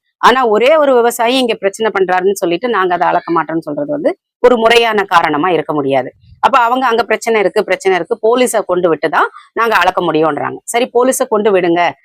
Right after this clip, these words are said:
ப-, விட்டு நீங்க அதை கூட அளங்க அப்படின்னு சொல்லி நாம திருப்பியும் கோரிக்கை வைக்கும்போது, ஆ, அவங்க என்ன சொல்றாங்க அப்படின்னா, "அங்க வந்து ஃபுல்லா உடமுள்ளு காடுகளா இருக்கு, அதனால எங்களால அளக்க முடியாது, அதெல்லாம் கிளியர் பண்ணாதான் எங்களால அளக்க முடியும்" அப்படின்னு.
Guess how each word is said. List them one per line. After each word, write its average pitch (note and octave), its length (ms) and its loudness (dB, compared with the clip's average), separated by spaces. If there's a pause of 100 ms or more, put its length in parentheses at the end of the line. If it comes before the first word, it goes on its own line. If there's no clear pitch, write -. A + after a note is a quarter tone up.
(180)
ப-, F#3 300 4
விட்டு A3 260 -2
நீங்க A#3 240 0
அதை F#3 140 0
கூட G#3+ 200 -2
அளங்க F3+ 380 0
அப்படின்னு D#3+ 160 -6
சொல்லி D#3+ 240 -2
நாம E3 260 -2
திருப்பியும் F#3+ 440 -2
கோரிக்கை E3 340 -2
வைக்கும்போது, C#3+ 640 -2 (420)
ஆ, G#3+ 60 6
அவங்க G#3 480 2
என்ன A3 260 0
சொல்றாங்க F#3 460 0
அப்படின்னா, D#3+ 380 -2 (320)
"அங்க G#3+ 240 0
வந்து G3 300 -2
ஃபுல்லா G#3+ 480 2
உடமுள்ளு G3 400 2 (100)
காடுகளா D3+ 360 -2
இருக்கு, B3+ 400 0 (220)
அதனால G#3+ 420 0
எங்களால F3+ 380 2
அளக்க F#3+ 380 0
முடியாது, D3+ 600 0 (180)
அதெல்லாம் G3+ 500 2 (160)
கிளியர் D#4 240 2
பண்ணாதான் F#3 520 0
எங்களால C#3+ 200 0
அளக்க C#3+ 360 -2
முடியும்" B2+ 320 -2
அப்படின்னு. B2+ 200 -12